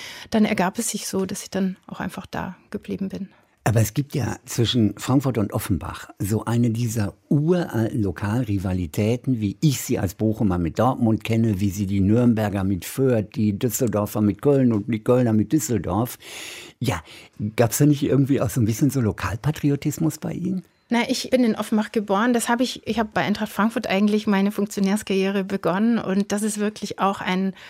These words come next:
Speaker 1: eine tiefe Verbundenheit geworden. Das ist mein Verein jetzt, was vorher nicht tatsächlich, aber als, seit ich da gearbeitet habe und die Chance hatte, in dieser Zeit wirklich alles zu lernen. Fußballmanagement ist ja kein Ausbildungsberuf und wirklich in der Praxis, damals noch als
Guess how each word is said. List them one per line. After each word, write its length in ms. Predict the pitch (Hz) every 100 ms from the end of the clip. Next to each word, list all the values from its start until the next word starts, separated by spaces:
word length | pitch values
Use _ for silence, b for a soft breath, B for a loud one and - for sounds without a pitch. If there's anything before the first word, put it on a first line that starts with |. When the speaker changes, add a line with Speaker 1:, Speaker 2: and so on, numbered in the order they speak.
| B
Speaker 1:
eine 200 | 196 202
tiefe 240 | 240 226 208
Verbundenheit 640 | 185 214 247 226 220 220
geworden. 400 | 226 208 208 226
Das 140 | 190 190
ist 180 | -
mein 200 | 175 190
Verein 420 | - - 196 247 202
jetzt, 400 | 190 240 - - _ -
was 240 | 180 202 -
vorher 340 | 196 196 196
nicht 300 | 202 269 -
tatsächlich, 500 | 233 233 226 - 214
aber 140 | 196
als, 200 | 175 -
seit 200 | 175 196
ich 100 | -
da 80 | 208
gearbeitet 540 | 190 190 208 208 208 208
habe 160 | 202
und 140 | 208 208
die 60 |
Chance 360 | 208 196 220 -
hatte, 240 | 226 226 B B B B
in 220 | - 285
dieser 280 | 262 233 220
Zeit 340 | - 208 214 - B B
wirklich 340 | 220 214 208
alles 240 | 220 254 -
zu 120 | -
lernen. 300 | 214 214 214
Fußballmanagement 760 | 240 226 214 208 214 214 202 202
ist 100 | -
ja 80 |
kein 200 | 208 202
Ausbildungsberuf 1000 | 185 233 - 214 190 - 175 175 247 -
und 160 | 196 -
wirklich 260 | 226 214
in 120 | 226 233
der 120 | 220
Praxis, 680 | - 247 247 - 269 277 -
damals 420 | 208 233 240 233
noch 220 | 220 214 - B B -
als 340 | 196 202 -